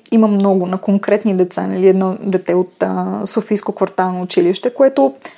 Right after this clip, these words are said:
в началото, когато, а, се запознава с него учителя му, просто първо идва страшно рядко на училище,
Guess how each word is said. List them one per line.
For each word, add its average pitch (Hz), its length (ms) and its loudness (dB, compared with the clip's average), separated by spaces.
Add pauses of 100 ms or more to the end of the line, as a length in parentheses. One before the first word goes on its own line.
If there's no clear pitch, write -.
(380)
в - 80 -20
началото, 254 380 0
когато, 226 720 4
а, 196 200 -2
се 208 120 -2
запознава 208 500 0
с 220 100 -8
него 190 580 4
учителя 190 420 2
му, 233 280 0
просто 247 400 -2 (140)
първо 254 220 0
идва 226 160 -6
страшно 208 360 -2
рядко 190 280 0
на 180 80 -4
училище, 185 800 -2